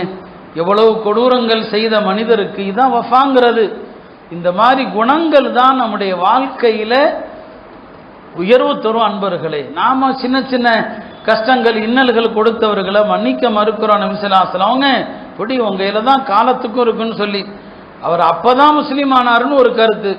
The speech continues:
யாரு? உஸ்மான் இப்னு தல்ஹா, "நான் உங்களை ரசூலாக ஏத்துக்கிறேன்னு" சொல்லி இன்னொரு கருத்துப்படி அதுக்கு கொஞ்சம்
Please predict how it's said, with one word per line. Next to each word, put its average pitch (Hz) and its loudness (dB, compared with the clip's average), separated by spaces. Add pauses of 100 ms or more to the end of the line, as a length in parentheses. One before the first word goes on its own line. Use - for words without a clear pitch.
(160)
யாரு? 214 0 (200)
உஸ்மான் 226 0
இப்னு 202 -4
தல்ஹா, 175 2 (480)
"நான் 226 4
உங்களை 214 0 (460)
ரசூலாக 220 2 (140)
ஏத்துக்கிறேன்னு" 214 -2
சொல்லி 175 -6 (120)
இன்னொரு 311 0
கருத்துப்படி 247 0
அதுக்கு 240 0
கொஞ்சம் 240 2